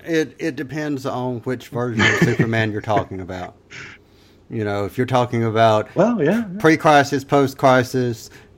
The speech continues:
Speaker 1: New Earth, D-, New fifty-two, what, you know, wh-, whichever version. Sorry, I, I,
Speaker 3: Yeah.
Speaker 1: I, I'm sorry. I had, I know I sound negative, but I was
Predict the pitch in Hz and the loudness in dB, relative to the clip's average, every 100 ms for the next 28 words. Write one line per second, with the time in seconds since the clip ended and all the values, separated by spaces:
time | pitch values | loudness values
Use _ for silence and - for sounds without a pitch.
0 | _ 117 139 143 131 127 123 - - - | _ 4 8 8 8 6 2 -4 -20 -20
1 | - 117 120 - 135 135 139 135 131 - | -14 -4 -4 0 2 2 2 -2 -4 -2
2 | 127 120 120 117 110 - - _ _ _ | 0 2 0 -2 -6 -14 -20 _ _ _
3 | - - _ - - 117 117 - - 120 | -20 -20 _ -18 -4 -2 -2 -6 -6 -2
4 | 107 101 - - - 127 120 120 107 101 | -2 -6 -12 -16 -10 -8 -2 -4 -4 -4
5 | 104 104 101 101 98 - - - - - | -2 -2 -6 -8 -10 -14 -20 -20 -14 2
6 | 156 147 127 139 135 139 135 135 143 135 | 4 6 4 2 2 2 0 0 -2 -2
7 | 143 127 - 135 123 123 127 131 - 117 | 0 -2 0 0 0 -2 -2 -4 -6 -8
8 | 117 117 127 139 127 135 127 117 127 123 | -6 -2 0 0 -2 -4 -2 -2 -4 -4
9 | 110 110 - 117 110 120 127 139 117 - | -4 -6 -8 -12 -10 -10 -10 -10 -12 -18